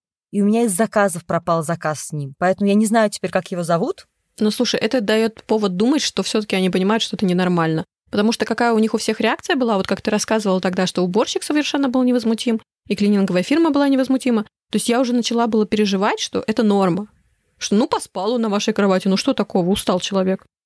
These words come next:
Speaker 2: То есть то, что они удалили
Speaker 1: Да.
Speaker 2: отзывы, даёт повод думать, что это не норма хотя бы.
Speaker 1: Но я теперь не знаю, как его зовут. У меня теперь, э, национализм, потому что у него было какое-то то ли индийское, то ли пакистанское имя.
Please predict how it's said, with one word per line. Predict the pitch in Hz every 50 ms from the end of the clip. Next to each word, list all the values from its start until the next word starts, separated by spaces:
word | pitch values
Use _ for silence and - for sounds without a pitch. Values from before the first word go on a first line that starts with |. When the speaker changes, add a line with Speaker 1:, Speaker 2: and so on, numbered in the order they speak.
| _ -
Speaker 2:
То | 214
есть | 220 214 -
то, | - 262 294
что | - 269
они | 254 269 277
удалили | 247 208 240 247 269
Speaker 1:
Да. | 269 214 214 220
Speaker 2:
отзывы, | - 285 392 370 320 247 240
даёт | 190 196 196 220 269 - -
повод | - 247 254 220 208 190
думать, | 220 247 285 277
что | - - - 202
это | 196 - 202
не | 208
норма | 214 214 196 175 - - 170 -
хотя | - 185 - - 185
бы. | 165
Speaker 1:
Но | 247
я | 247
теперь | - - 302 269
не | 285 277
знаю, | - 311 302 294
как | 294 254 -
его | 262 233 254
зовут. | 226 254 247 233 220 208 202 196
У |
меня | 196 214 220
теперь, | - - 214 202 220 226 220 226 220 226 208 202 - -
э, | 190 202 196
национализм, | 196 202 202 - 226 202 202 202 202 254 359 381 330
потому | - - 226 208 208
что | - - 220
у | 214
него | 208 208
было | 180 208 208 196
какое-то | - - - 220 - - 180
то | - 214
ли | 196 208
индийское, | 202 208 - 226 202 - - 202 -
то | 190
ли | 190 190
пакистанское | - 170 - 208 - - 208 180 185 - - 196 180
имя. | 175 - 254 320 349 269 196 170